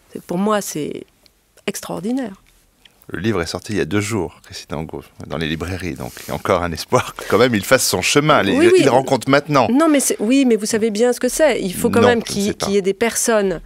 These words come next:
Speaker 2: Hmm.
Speaker 1: euh, qu'on, dont on considère qu'elles sont autorisées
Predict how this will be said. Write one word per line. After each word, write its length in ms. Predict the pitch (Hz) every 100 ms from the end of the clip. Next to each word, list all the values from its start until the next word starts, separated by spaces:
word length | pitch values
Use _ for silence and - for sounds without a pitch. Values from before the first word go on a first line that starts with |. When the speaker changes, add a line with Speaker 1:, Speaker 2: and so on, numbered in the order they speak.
| -
Speaker 2:
Hmm. 60 | 90 - -
Speaker 1:
euh, 400 | - 165 160 151 156 - _ - - _ _ _
qu'on, 160 | 180 277 254
dont 160 | 196 196
on 100 | 202
considère 680 | 254 262 233 208 220 202 -
qu'elles 180 | 170
sont 220 | - 180 - _ -
autorisées 720 | 262 - 233 277 277 311